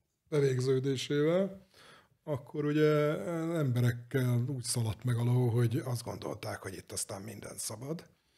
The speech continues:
És hát az nyitott szemmel jár az ember, az látja, hogy ezek olyan csúnya tönkremenetelek és, pofára esés, már ebben a világban. Tehát még most nem is a túlvilági következményekről beszélünk,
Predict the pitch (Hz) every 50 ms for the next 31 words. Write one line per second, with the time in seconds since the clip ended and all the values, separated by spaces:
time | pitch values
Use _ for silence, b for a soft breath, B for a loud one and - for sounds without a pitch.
0 | _ _ _ _ _ _ _ _ - - 139 135 123 - - 147 131 139 147 147
1 | 185 196 190 147 123 - - 139 131 131 131 127 131 139 139 135 123 120 117 117
2 | 131 139 143 143 139 139 139 131 147 156 143 131 120 120 - 127 123 123 127 123
3 | 127 123 151 160 170 127 120 113 110 107 - - - _ _ - - - - 147
4 | 147 151 131 123 113 104 101 104 - - 127 127 120 - 117 104 95 98 95 92
5 | - - 107 92 87 90 - - 90 90 87 - - - - - 104 92 90 95
6 | 90 - - 139 120 - 123 101 95 104 107 104 - - 113 104 - - - 139
7 | 147 151 160 196 214 190 151 143 123 113 120 131 135 117 101 101 - - - -
8 | - - - _ _ _ _ _ _ _ - 156 151 151 175 170 170 175 160 165
9 | 196 233 233 160 - - - 156 147 139 123 123 120 117 120 120 127 - - -
10 | - 113 - - - 139 117 123 131 127 123 123 120 123 131 131 123 123 131 -
11 | - 147 147 156 170 170 B